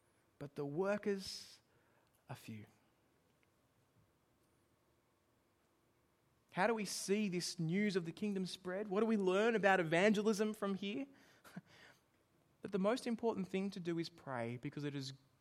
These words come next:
God who sends workers for the harvest. And he seems to be limiting the reaping of the harvest to our asking him to raise up workers.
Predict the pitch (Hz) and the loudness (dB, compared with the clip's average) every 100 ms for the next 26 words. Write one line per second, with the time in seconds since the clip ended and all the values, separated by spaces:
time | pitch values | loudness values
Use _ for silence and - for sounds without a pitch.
0 | - 175 156 120 98 - _ _ _ _ | -6 -2 0 -2 -6 -16 _ _ _ _
1 | _ _ - 135 - 135 127 120 - - | _ _ -6 -6 -4 -4 -4 -6 -8 -8
2 | 143 151 104 101 - 107 104 101 101 - | -6 -6 -6 -10 -10 -10 -10 -12 -14 -16
3 | - - _ _ _ _ _ _ _ _ | -20 -20 _ _ _ _ _ _ _ _
4 | _ _ - 156 147 170 175 180 170 165 | _ _ -6 -4 0 0 2 0 0 2
5 | 180 180 185 175 - - - 139 131 175 | 2 2 0 -2 -8 -18 -6 -4 0 0
6 | 190 196 175 165 175 - 143 131 127 - | 0 -2 -2 -2 -4 -2 -2 -2 -4 -12
7 | - _ _ _ - _ - _ _ _ | -18 _ _ _ -20 _ -20 _ _ _
8 | 165 - 156 160 - 151 151 - 143 120 | -6 0 2 2 4 2 0 -4 -8 -6
9 | 107 123 117 123 120 113 107 - | -6 -6 -4 -4 -6 -8 -10 -12